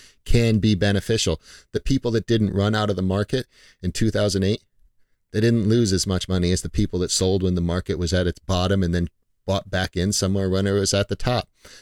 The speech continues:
Not so ma-, not the people on the other side of that didn't perhaps have to go back to work like a lot of those people that had just retired. So you need to find the right balance of your assets so that you can get some of what the market growth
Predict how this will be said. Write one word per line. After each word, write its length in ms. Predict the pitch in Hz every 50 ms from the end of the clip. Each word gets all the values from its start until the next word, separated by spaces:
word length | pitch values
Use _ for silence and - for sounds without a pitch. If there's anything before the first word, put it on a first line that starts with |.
| _ _ -
Not 400 | 92 90 95 95 98 101 - -
so 160 | - - 110
ma-, 160 | 107 104 107 -
not 380 | - 92 98 101 101 107 117 104
the 180 | - 90 101 107
people 380 | - - - 123 117 - 123 117
on 100 | 113 104
the 100 | 104 110
other 120 | 120 135
side 180 | 131 - 104 101
of 80 | 98
that 160 | 98 101 - - - - - - _ _ _ _ _ - - _ _ -
didn't 240 | - 117 113 117 -
perhaps 380 | - - 101 107 110 104 -
have 120 | - - -
to 80 | - 95
go 200 | 76 101 107 110
back 260 | 92 95 82 80 -
to 100 | - -
work 240 | 76 76 76 73 -
like 160 | 80 76 -
a 40 | 76
lot 180 | 76 78 78 76
of 60 | 71
those 140 | 73 71 -
people 300 | - - 78 - 80 71
that 100 | 71 65
had 80 | 67
just 240 | - - 73 73 -
retired. 440 | - - - - 69 65 55 - - _ - - - - - - - _
So 260 | - - 98 98 90 -
you 200 | - 110 110 120
need 320 | 120 117 113 127 147 165 151
to 80 | -
find 280 | - - 120 107 104 98
the 80 | 98 92
right 240 | 90 92 92 82
balance 380 | 78 87 85 82 80 82 - -
of 60 | 92
your 120 | 90 82 78
assets 580 | 76 76 76 - - - 71 69 - - - _ _ _ _
so 140 | - - 92
that 160 | 82 90 -
you 80 | 71 80
can 180 | - - 90
get 180 | 78 90 82 -
some 240 | - - - 82 87
of 60 | 87
what 120 | 85 85 - _ _ -
the 80 | - 80
market 340 | 80 80 80 - - 64
growth 380 | - - 90 95 104 113 - -